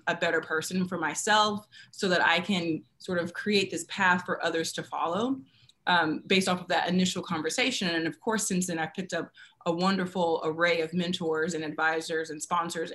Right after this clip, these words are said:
All different types of people have sort of supported me in different ways. But it really was that initial spark to that feeling of, "Oh my God, someone believes in me,"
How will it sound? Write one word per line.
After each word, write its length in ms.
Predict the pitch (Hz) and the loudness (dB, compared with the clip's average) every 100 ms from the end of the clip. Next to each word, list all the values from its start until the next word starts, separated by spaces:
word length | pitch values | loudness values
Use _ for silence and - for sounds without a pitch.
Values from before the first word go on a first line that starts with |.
| - | -2
All 160 | 202 208 | 2 2
different 240 | 196 202 | 2 -2
types 220 | 196 185 - | -2 -2 -4
of 60 | |
people 320 | - 202 160 | -8 -4 -4
have 200 | 165 156 - - - | 0 -2 -2 -18 -16
sort 180 | - 175 | -6 -6
of 80 | 170 | -6
supported 460 | 170 - 190 156 | -10 -4 -4 -2
me 80 | 170 | -2
in 60 | 156 | -2
different 320 | 151 - 180 | -4 -6 -2
ways. 420 | 208 180 156 151 - - _ | 0 0 -2 -6 -14 -20 _
But 100 | 208 | 6
it 120 | 202 | 6
really 200 | 214 254 | 6 2
was 240 | 247 220 190 | 4 2 4
that 200 | 180 - | 0 2
initial 480 | 175 180 190 - - | 2 4 2 0 -4
spark 560 | - 175 156 143 - - - - - | -2 0 2 0 -6 -20 -20 -20 -4
to 200 | 185 - - - - | -2 -2 -12 -20 0
that 260 | 180 - - | 0 0 0
feeling 400 | 214 220 175 156 | 2 4 2 0
of, 200 | 156 - | -2 -2
"Oh 60 | 190 | 0
my 180 | 180 165 | 0 2
God, 180 | 160 | 2
someone 300 | 160 185 170 | 2 0 0
believes 400 | 156 156 160 190 | 0 0 0 0
in 140 | 180 151 | -2 -2
me," 260 | 156 160 | -4 -10